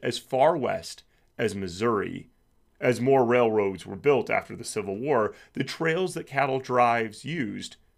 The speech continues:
changed. By eighteen seventy-one, the railroads connected Texas to the rest of the country. In eighteen seventy-three,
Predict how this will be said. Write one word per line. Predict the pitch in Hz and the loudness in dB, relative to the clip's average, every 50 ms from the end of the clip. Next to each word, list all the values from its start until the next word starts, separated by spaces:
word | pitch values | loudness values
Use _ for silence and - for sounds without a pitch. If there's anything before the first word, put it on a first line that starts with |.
| _ _ _ | _ _ _
changed. | - - 180 170 147 107 92 87 90 90 - - - - _ _ _ _ _ _ _ _ _ _ - | -16 -12 -8 -8 -6 -8 -8 -10 -12 -14 -14 -16 -18 -20 _ _ _ _ _ _ _ _ _ _ -2
By | 175 190 185 - 208 | -2 0 0 2 2
eighteen | 190 190 190 - 190 190 180 165 | 2 2 2 -2 -6 -4 -4 -2
seventy-one, | - 156 156 151 139 139 143 123 120 131 135 143 156 151 - - - - | 2 2 2 2 2 -2 -2 0 0 0 0 0 -2 -4 -8 -10 -16 -2
the | - 160 | 0 0
railroads | 147 127 135 147 151 165 175 185 190 185 185 - | 2 4 4 4 6 6 4 2 0 0 -2 -4
connected | - 151 135 147 143 - 139 117 - - | -6 -4 -4 -4 -4 -4 -6 -8 -8 -10
Texas | - - 131 - - - 185 185 180 - | -4 -4 -4 -4 -2 -4 -4 -4 -4 -6
to | - - | -8 -6
the | 143 135 | -4 -2
rest | 139 143 139 - | 0 -2 -2 -4
of | - 131 | -6 -8
the | 127 | -8
country. | - - 151 160 156 - - 98 95 90 - - - _ _ _ _ _ _ _ - | -6 -4 -6 -6 -6 -6 -6 -8 -8 -8 -8 -12 -16 _ _ _ _ _ _ _ -2
In | 160 165 160 160 - 147 | 0 0 0 0 0 0
eighteen | 151 165 160 - 196 190 196 180 | -2 -2 -2 -6 -6 -6 -6 -4
seventy-three, | - 180 156 165 170 165 165 - 110 104 101 101 - | -2 -2 -2 -2 -4 -6 -8 -8 -8 -8 -8 -8 -10